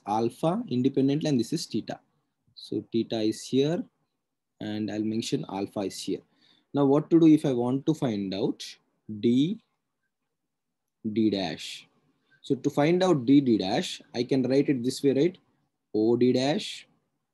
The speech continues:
minus O D or D O. Yes, can I write that? O D dash minus D O. So what is O D dash? Because we have a right angle triangle this way. That's why I have written the total. O D dash is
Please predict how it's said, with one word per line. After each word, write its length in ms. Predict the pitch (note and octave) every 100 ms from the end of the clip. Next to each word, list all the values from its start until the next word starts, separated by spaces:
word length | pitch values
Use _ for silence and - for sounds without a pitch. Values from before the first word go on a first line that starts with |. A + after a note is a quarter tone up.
| _ _
minus 640 | A#2+ B2+ C#3 D#3+ F#3 - - _ _ _ _ _ _ _
O 160 | B2+ C3+
D 200 | D3 D3
or 140 | B2
D 140 | A#2+ B2
O. 140 | D3 - _ _ _ _ _ _ _ _ _
Yes, 200 | E3+ -
can 140 | B2+
I 80 | B2+
write 160 | C3+ C#3+
that? 180 | F3+ - _
O 180 | A#2+ B2+
D 140 | B2
dash 360 | A#2+ C3+ D3+ -
minus 320 | B2 B2+ A#2+
D 140 | B2
O. 180 | B2 D3 _ _ _ _
So 160 | - C#3
what 180 | C#3 E3
is 120 | F#3 -
O 200 | A#2+ C3
D 200 | C#3+ A#2
dash? 280 | A#2 C3 -
Because 440 | A#2+ A#2+ C#3+ C#3+ -
we 80 | B2
have 160 | B2
a 60 | C3
right 180 | A#2 C3
angle 260 | B2+ B2+
triangle 360 | A#2+ A#2 A#2 G#2+
this 200 | G#2+ -
way. 200 | B2 F#3 _ _
That's 200 | G#2 F#2
why 80 | B2+
I 20 | A#2
have 100 | G#2+
written 240 | G#2+ G#2+
the 80 | G#2
total. 320 | G#2+ G2+ C#3+ - _ _ -
O 220 | C#3+ F3+
D 180 | D3 B2
dash 320 | A2+ A2 - -
is 580 | B2+ A2 D3+ - -